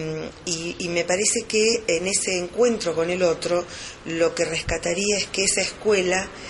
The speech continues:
se abría absolutamente a cualquiera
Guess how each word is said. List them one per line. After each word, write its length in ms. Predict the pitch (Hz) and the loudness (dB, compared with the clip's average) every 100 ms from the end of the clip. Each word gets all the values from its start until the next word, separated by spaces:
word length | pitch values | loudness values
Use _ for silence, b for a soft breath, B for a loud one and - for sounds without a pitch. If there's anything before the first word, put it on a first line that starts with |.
| B - | B -2
se 280 | - 196 | 0 4
abría 600 | 185 185 214 208 202 196 - | 4 4 4 4 2 2 2
absolutamente 880 | 180 - 196 202 220 196 185 196 190 | 4 6 6 4 2 2 2 2 0
a 40 | |
cualquiera 760 | 175 160 151 - 208 185 175 | 0 -2 -2 -2 2 4 2